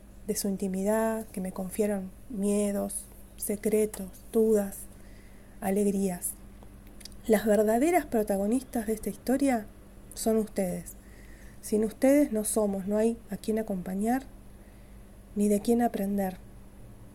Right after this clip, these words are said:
para en otro momento poder incluso acompañar mejor. También es un día para reflexionar sobre la deuda pendiente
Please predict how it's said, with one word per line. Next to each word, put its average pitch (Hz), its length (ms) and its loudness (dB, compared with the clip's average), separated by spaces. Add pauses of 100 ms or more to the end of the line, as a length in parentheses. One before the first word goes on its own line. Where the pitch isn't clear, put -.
(760)
para 190 200 0
en 196 100 4
otro 214 220 2
momento 220 560 0 (420)
poder 202 240 2
incluso 240 540 4
acompañar 208 560 2
mejor. 202 320 -4 (1300)
También 254 280 10
es 269 120 8
un 254 140 6
día 277 180 8
para 226 200 8
reflexionar 226 800 4
sobre 214 280 4
la 196 140 6
deuda 233 320 8
pendiente 269 800 4